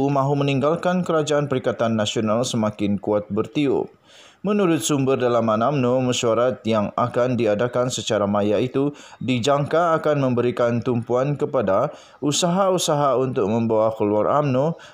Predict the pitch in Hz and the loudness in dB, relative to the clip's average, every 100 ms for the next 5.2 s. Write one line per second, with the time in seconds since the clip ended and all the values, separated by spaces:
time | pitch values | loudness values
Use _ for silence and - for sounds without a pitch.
0 | - 120 151 180 160 147 139 131 127 120 | -6 -2 0 0 0 0 0 0 0 0
1 | 113 151 131 131 147 82 98 127 131 139 | 0 0 0 0 0 0 0 0 0 0
2 | 131 117 127 151 - 131 151 170 - 147 | 0 2 2 0 0 0 0 -2 -2 -2
3 | 131 117 113 117 117 107 98 113 98 107 | 0 2 2 0 0 0 0 0 2 2
4 | 110 151 147 139 127 120 107 120 117 127 | 2 2 2 0 0 -2 0 -2 0 0
5 | 98 64 | 0 -2